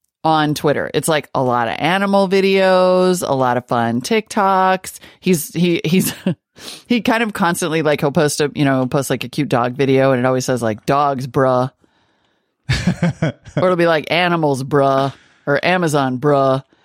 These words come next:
Speaker 2: The
Speaker 1: So
Speaker 2: perfect TikTok exists, and it's a turtle being unbothered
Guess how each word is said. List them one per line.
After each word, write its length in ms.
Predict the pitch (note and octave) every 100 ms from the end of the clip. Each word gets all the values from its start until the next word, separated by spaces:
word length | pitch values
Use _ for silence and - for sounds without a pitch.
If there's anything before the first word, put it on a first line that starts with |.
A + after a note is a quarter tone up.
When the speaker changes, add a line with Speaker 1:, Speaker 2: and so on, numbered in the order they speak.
| _ _ _
Speaker 2:
The 60 |
Speaker 1:
So 160 | C3+ A3
Speaker 2:
perfect 420 | G3 D3+ D#3+ C3
TikTok 560 | - D3+ - C#3+ C3 -
exists, 560 | B2 A2 C3+ A#2 -
and 140 | C3 B2
it's 140 | -
a 40 | A#2+
turtle 480 | - D3+ C#3+ C3
being 540 | A2 C3+ B2 C3 A#2+ A2+ -
unbothered 720 | - C3 B2 B2 A2+ A#2 G2+